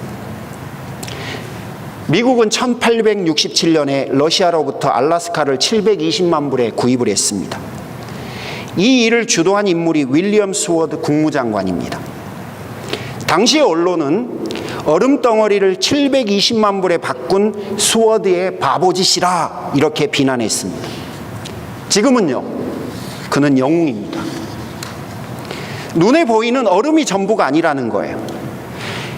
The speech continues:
여러분이 광야 학교를 통과하실 때 눈에 보이는 그 광야가 전부가 아니라는 이야기입니다.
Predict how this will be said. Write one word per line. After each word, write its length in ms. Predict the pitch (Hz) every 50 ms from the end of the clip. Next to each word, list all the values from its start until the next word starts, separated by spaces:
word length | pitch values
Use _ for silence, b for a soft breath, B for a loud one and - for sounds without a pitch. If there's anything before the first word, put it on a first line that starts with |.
| B B
여러분이 380 | 156 175 220 262 302 330 320 302
광야 380 | 233 - 202 196 233 269 269
학교를 300 | 262 262 269 277 233 233
통과하실 600 | 220 202 240 285 262 262 247 226 - 233 226 -
때 100 | - 220
눈에 360 | 196 190 196 233 294 330 320 277
보이는 440 | 269 247 240 247 294 285 311 294
그 160 | - - 302 311
광야가 500 | - 226 208 202 262 302 311 285 294 262
전부가 440 | - - 220 226 226 285 277 247
아니라는 420 | 160 147 165 165 160 147 135 131 117
이야기입니다. 540 | 113 113 107 101 92 98 87 - - - -